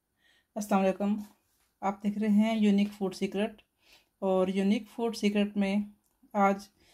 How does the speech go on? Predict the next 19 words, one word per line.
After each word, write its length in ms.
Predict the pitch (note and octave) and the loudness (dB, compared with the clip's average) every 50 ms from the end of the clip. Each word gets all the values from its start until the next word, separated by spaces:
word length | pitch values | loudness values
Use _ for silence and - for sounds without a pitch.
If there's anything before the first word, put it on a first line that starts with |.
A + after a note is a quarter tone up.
| _ _ _ _ | _ _ _ _
मैं 100 | A3 G#3+ G#3 | -6 -6 -4
कोई 100 | A3+ A3 | -4 -6
ख़ास 460 | G#3 - A3+ G#3+ A3+ B3 A#3+ - - - | -4 0 4 4 4 4 2 -2 -4 -2
रेसिपी 640 | B3+ A#3+ A#3+ A#3 A#3 G#3 G#3 G#3 G#3 C4 - B3 A3+ | 0 0 2 2 4 4 4 4 2 -2 -6 -8 -8
तो 120 | - G#3+ G3+ | -6 -4 -2
नहीं 300 | G3 G3 F#3+ G#3+ A#3 B3 | -2 0 0 -2 -2 -2
अपलोड 300 | A#3+ - B3 A#3+ A#3 G#3+ | -4 -6 -6 -6 -6 -4
करूँगी, 300 | A#3 A3 A3+ A3 A3+ A3 | -4 -4 -2 -2 -2 0
लेकिन 360 | G#3+ G3+ G3 G3+ - G#3 G3+ | 2 2 2 2 2 4 4
यह 140 | G#3 A3 A3 | 4 4 2
कि 100 | G#3+ G#3+ | 0 0
randomly 460 | G3+ F#3+ F#3+ G3+ A3+ A#3 A3+ A#3 A3+ G#3 | 0 2 2 2 2 2 0 -2 -2 2
जो 140 | G3+ G#3 G3+ | 2 2 2
मैं 140 | G3 G3 | 2 0
कुकिंग 320 | G3 G#3 G3+ G3+ G3+ G3 G3 | -2 -2 -2 0 0 0 0
करती 280 | G3+ G3 - - G3+ | -4 -6 -4 -2 -2
हूँ 100 | G3+ G3 | 0 0
वो 80 | G3 F#3+ | 0 0
बनाऊँगी। 500 | F#3 F#3+ F#3 F#3+ G#3 G#3+ G#3+ A#3 A#3 | 0 0 2 2 2 2 2 -2 -6